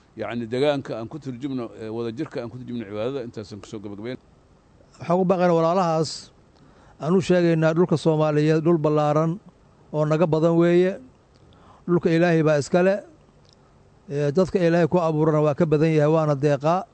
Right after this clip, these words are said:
Speaker 2: Ee, biyihiisaa deeqa, baadkiisaa deeqa.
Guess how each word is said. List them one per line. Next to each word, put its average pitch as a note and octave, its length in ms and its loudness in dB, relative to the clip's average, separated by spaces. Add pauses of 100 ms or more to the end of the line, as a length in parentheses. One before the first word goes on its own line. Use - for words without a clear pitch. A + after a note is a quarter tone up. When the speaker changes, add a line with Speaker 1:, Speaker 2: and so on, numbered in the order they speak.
(840)
Speaker 2:
Ee, C#3+ 140 -4
biyihiisaa E3+ 600 2
deeqa, D3 500 0
baadkiisaa D#3 600 0
deeqa. D3 440 -2